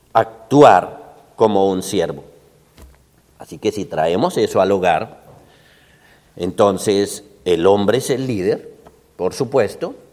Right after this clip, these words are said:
Eso fue lo que Dios hizo. Al crearlo primero, lo puso como cabeza del hogar.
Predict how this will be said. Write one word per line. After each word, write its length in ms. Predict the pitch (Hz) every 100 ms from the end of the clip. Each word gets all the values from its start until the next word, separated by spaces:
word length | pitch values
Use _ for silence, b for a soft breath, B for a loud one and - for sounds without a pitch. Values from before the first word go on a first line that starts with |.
| _ _ _ _ _ _ _
Eso 260 | - 101 113
fue 140 | 113
lo 140 | 110 110
que 120 | 95
Dios 340 | 90 90 90
hizo. 340 | 110 104 - - - _ _ _ _
Al 280 | 90 82 -
crearlo 680 | 90 82 92 117 127 131
primero, 440 | 135 120 120 123 147
lo 160 | 147
puso 280 | - 135 117
como 320 | - 101 87
cabeza 580 | - 87 87 127 127 107
del 180 | 107 131
hogar. 640 | 113 104 101 151 220 -